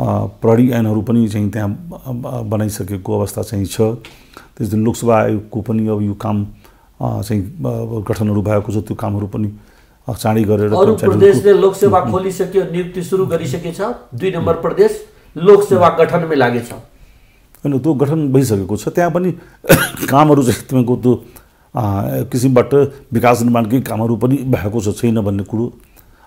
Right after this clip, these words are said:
Speaker 1: अ, छैन। त्यसरी चाहिँ हामीले, अ, अ, मूल्याङ्कन गर्दा, अ, चाहिँ, अ, प्रदेश नम्बर दुईको हरेक दृष्टिकोणले यसो हेर्दा, अ, राम्रै काम गरेको म, अ, भन्छु। अब अनि, अन-, अ, अन्य कुराहरू चाहिँ बिस्तारै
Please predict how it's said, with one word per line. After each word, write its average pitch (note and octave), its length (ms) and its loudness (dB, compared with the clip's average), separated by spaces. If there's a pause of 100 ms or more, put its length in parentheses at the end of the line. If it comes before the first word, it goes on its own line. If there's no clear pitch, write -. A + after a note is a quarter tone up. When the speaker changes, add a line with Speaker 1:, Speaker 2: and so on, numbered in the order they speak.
Speaker 1:
अ, G#2+ 160 -2
छैन। C3 280 4
त्यसरी A#2+ 280 2
चाहिँ B2 220 2
हामीले, A2+ 300 0 (560)
अ, G2+ 460 -2 (720)
अ, C#3 40 -6
मूल्याङ्कन C3 580 4
गर्दा, B2+ 400 6
अ, D3 220 2
चाहिँ, C#3+ 460 2
अ, C#3+ 40 -4 (540)
प्रदेश C3 340 0
नम्बर B2+ 180 2
दुईको C3 440 -2 (220)
हरेक C#3 380 0 (140)
दृष्टिकोणले A#2+ 680 0 (600)
यसो B2 200 4
हेर्दा, A2+ 360 4 (540)
अ, A2 340 0 (300)
राम्रै C#3 260 6
काम A2+ 220 2
गरेको G#2+ 320 0
म, A#2 120 2
अ, G#2+ 480 -6
भन्छु। A2 480 -2 (520)
अब C3 300 2
अनि, C#3 160 4
अन-, C3 320 0
अ, C#3 320 -4
अन्य D#3 160 4
कुराहरू B2+ 400 4
चाहिँ C#3+ 200 0
बिस्तारै A#2+ 680 2